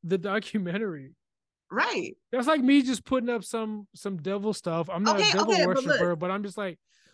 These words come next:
Speaker 1: "Okay, listen to this devil stuff. It's, it's, it's anti-Christian. It's,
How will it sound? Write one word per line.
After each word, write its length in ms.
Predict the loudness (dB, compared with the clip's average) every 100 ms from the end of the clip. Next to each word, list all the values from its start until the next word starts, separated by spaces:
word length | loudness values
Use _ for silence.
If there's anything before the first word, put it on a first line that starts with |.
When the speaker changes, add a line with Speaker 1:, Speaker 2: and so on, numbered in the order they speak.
| -4
Speaker 1:
"Okay, 240 | 0 2
listen 340 | 2 0 -2 -2
to 60 |
this 80 | -2
devil 280 | 0 0 0
stuff. 260 | -4 -4 -4
It's, 180 | -8 -12
it's, 240 | -12 -12 -10
it's 220 | -10 -10 -8
anti-Christian. 1160 | -8 -8 -8 -6 -6 -8 -10 -10 -10 -14 -12 -10
It's, 260 | -10 -12